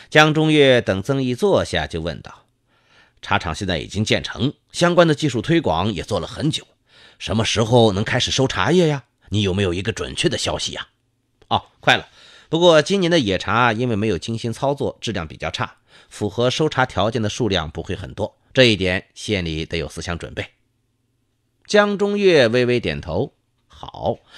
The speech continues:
只要收茶就行。现在下面几个乡的意见很大，县里光让茶农升级技术，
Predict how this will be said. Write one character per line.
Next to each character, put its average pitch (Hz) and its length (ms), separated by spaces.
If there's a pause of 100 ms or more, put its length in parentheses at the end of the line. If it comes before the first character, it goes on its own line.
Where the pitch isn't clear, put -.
(140)
只 180 120
要 185 160
收 240 340
茶 131 380
就 175 240
行。 104 300 (540)
现 175 180
在 165 120
下 165 220
面 143 160
几 120 160
个 120 100
乡 156 240
的 143 100
意 135 140
见 104 160
很 85 240
大， 135 180 (340)
县 226 260
里 160 140
光 233 260
让 180 220
茶 165 320
农 160 280
升 202 300
级 147 180
技 190 320
术， 110 240